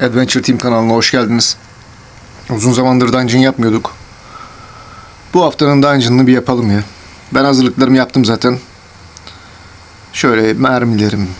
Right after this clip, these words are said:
yemeğim, kanadım, her şeyim var. Şimdi bu dungeon'da bakalım. Loot neymiş? Tek silah,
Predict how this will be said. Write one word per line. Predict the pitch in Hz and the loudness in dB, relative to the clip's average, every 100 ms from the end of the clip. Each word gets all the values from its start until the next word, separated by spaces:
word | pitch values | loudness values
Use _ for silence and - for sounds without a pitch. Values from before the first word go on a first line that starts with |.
| - | -6
yemeğim, | 135 131 117 110 | -2 0 0 -4
kanadım, | 104 139 127 104 107 | -4 -2 -2 -2 -2
her | 117 123 | -2 -2
şeyim | - 123 123 110 | -2 0 0 0
var. | 101 - - - - - - - - - | -2 -8 -14 -20 -20 -20 -20 -20 -20 -12
Şimdi | - 131 127 | -2 0 2
bu | 127 | 2
dungeon'da | 135 123 120 127 123 120 | 0 0 0 2 2 0
bakalım. | 110 117 117 95 - - - - - - - - - - - - - - - - | -2 -2 -2 -6 -12 -20 -20 -20 -20 -20 -20 -20 -20 -20 -20 -20 -20 -20 -6 2
Loot | 165 170 | 2 2
neymiş? | 175 143 127 131 - - - - - - - - - - | 2 2 0 0 -4 -8 -20 -20 -20 -20 -20 -20 -10 0
Tek | 151 - | 0 0
silah, | - 139 131 | 0 2 0